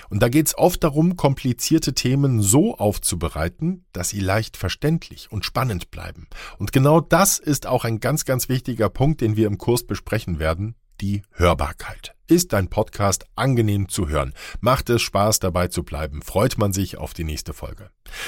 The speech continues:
In diesem Kurs erfährst du, warum die Qualität deines Podcasts so entscheidend ist, wenn du mehr Reichweite aufbauen willst. Wir zeigen dir, wie du mit organischen und gezielten Marketingstrategien deinen Podcast bekannter machst und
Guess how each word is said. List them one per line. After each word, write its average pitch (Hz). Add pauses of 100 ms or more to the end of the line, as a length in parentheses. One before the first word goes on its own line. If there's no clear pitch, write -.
(480)
In 117
diesem 147
Kurs 180
erfährst 135
du, 196
warum 123
die 131
Qualität 95
deines 80
Podcasts -
so 87
entscheidend 87
ist, -
wenn 82
du 87
mehr 85
Reichweite 82
aufbauen 67
willst. - (320)
Wir 113
zeigen 147
dir, 143
wie 131
du 123
mit 123
organischen 143
und 127
gezielten 175
Marketingstrategien 117
deinen 104
Podcast -
bekannter 135
machst 71
und 175